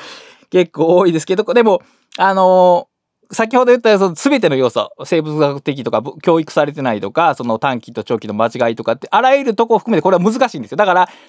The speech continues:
例えば、目の前の対話のし-、しようとしてる人がそれができなくても、もうこれはごくナチュラルなこと。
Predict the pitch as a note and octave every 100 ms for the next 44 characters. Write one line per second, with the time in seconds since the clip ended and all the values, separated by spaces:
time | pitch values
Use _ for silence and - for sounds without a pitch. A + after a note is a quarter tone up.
0 | - A3 B3 A3+ F#3+ _ _ _ - G#3+
1 | B3+ C4 B3 G#3+ G3+ G3+ G#3+ G#3+ - -
2 | - A#3 A#3 A3+ D#3+ F#3 E3+ C#3+ - F#3+
3 | F#3+ A#3 D4 D#4 D#4 - D3 - F#3+ G3+
4 | F3+ B3 A#3+ A3+ B3 D#3+ C4 F#3+ B2 G#2
5 | G2+ - D2+